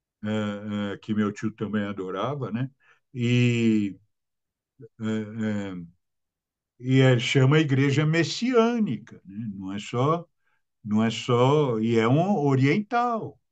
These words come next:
É tão lindo esse negócio que o cara conta que o mestre, eh, que recebeu a Konim, que recebeu essas coisas todas, ele veio pro Brasil, ele não veio pra outro lugar.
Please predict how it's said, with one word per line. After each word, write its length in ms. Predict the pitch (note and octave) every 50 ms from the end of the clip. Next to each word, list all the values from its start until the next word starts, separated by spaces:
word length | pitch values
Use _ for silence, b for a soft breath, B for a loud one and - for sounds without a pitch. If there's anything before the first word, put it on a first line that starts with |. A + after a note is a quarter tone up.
| _ _ B B B B B
É 100 | B C#3+
tão 300 | D3 C#3+ - C4 C#4+ B3
lindo 560 | A3 A#3+ C#4 D#4 D4 A3 D#3+ D3 B2+ B2 B2 C3
esse 260 | C3 B2 - - C3
negócio 560 | A#2+ A2+ G#2 G2+ C3 E3+ G3 E3 - - B2+
que 120 | B2+ - C3+
o 120 | A#2+ A2+
cara 340 | A2+ - C#3+ C#3 C3+ B2 - - _
conta 600 | - C#3 E3 E3+ C3 G#2+ - _ G2+ F2 E2+ _ _ _ _ _ _ _ _ _ _ _ _ _
que 200 | _ - B2 A#2
o 180 | A#2+ A#2 A2+ A2
mestre, 840 | G#2 G#2 A#2 C3+ E3 F3 D3+ B2+ - - - - G#2+ G2+ F#2+ F2 F2 _ _ _ _ _ _ _ _ _ _ _ _ _ _ _ _ _ _ _ _ _ _ _
eh, 440 | B2+ A#2+ A#2 A2+ A2 A2 G#2+ G#2 G2
que 160 | - - -
recebeu 840 | A2 G#2 A2+ G#2+ - - A#2+ G#2 - - B2+ C#3 D3 D3+ C#3+ B2+ A2+ G#2+
a 80 | G#2+
Konim, 640 | - - G#2+ G2+ F#2 G2+ A#2+ C3+ D3 D3 C3+ B2 A2
que 120 | - - G#2+
recebeu 560 | G#2 G#2 G2+ - A#2 G#2+ G#2 B2 B2+ A#2 A2
essas 260 | G2+ G#2+ - G#2+ G2
coisas 320 | - - A#2+ A2+ A2 G2+ A2
todas, 260 | - C#3+ D#3+ C#3+ C#3+ b b b b
ele 160 | - C#3+ D3 C#3+
veio 220 | C#3 F3 F3+ E3+
pro 100 | D#3 G#3+
Brasil, 640 | F3+ A#3 B3+ C4+ C4 F#3 E3+ G3 B3+ C#4+ D4+ C#4 A3
ele 120 | E3+ D#3+
não 160 | D#3 D#3 D#3 C#3
veio 220 | C3+ F#3+ B3 C#4
pra 100 | - C#4
outro 240 | C4 B3 G#3 - G3+
lugar. 440 | F3 C3+ A#2 A2 G#2 F#2 F2 E2 -